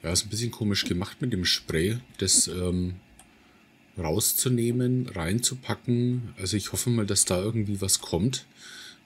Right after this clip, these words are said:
halterungstechnisch, dass man hier, keine Ahnung, dass ich das vielleicht hier auf den Tisch stellen kann oder so. Ich kann's zwar relativ schnell rausnehmen, aber ich kann's nicht platzieren. Das, das funktioniert leider nicht.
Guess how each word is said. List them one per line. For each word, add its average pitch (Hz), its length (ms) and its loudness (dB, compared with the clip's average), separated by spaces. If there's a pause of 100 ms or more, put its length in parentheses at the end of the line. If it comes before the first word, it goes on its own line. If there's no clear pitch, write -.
halterungstechnisch, 98 1160 2 (600)
dass - 160 0
man 95 140 4
hier, 98 340 2
keine 92 300 0
Ahnung, 98 300 0
dass 90 160 -2
ich 95 80 -8
das 92 140 0
vielleicht 92 300 0
hier 107 180 2
auf 101 100 0
den 87 120 -4
Tisch - 220 0
stellen 87 340 4
kann 82 180 -4
oder 82 160 -2
so. 101 300 0 (540)
Ich - 100 -14
kann's - 320 2
zwar 101 380 2
relativ 104 580 0
schnell 90 300 2
rausnehmen, 139 800 0 (100)
aber 104 180 -4
ich 101 140 -2
kann's - 340 0
nicht 131 300 2
platzieren. 98 880 0 (960)
Das, - 420 2
das 98 160 2
funktioniert 110 640 0
leider 95 260 -2
nicht. - 480 -2